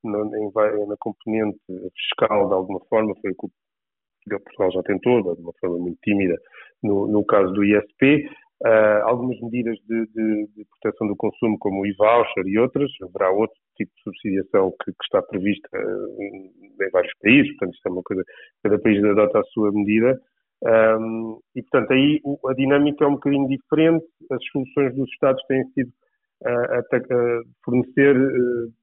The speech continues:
proteção aos consumidores de, de forma direta. E aqui temos a histó-, eh, portanto, a solução do, do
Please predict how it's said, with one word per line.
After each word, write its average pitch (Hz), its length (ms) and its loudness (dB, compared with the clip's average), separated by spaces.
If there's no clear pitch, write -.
proteção 139 420 4
aos 131 140 2
consumidores 120 600 -2
de, 120 100 -4
de - 120 -16
forma 120 280 -2
direta. 104 480 -4
E 107 120 -4
aqui 123 440 2
temos 123 280 2
a 120 40 0
histó-, 110 200 -2
eh, 104 340 0
portanto, 98 380 -8
a 95 100 -12
solução 101 380 0
do, 98 220 -2
do 104 360 -8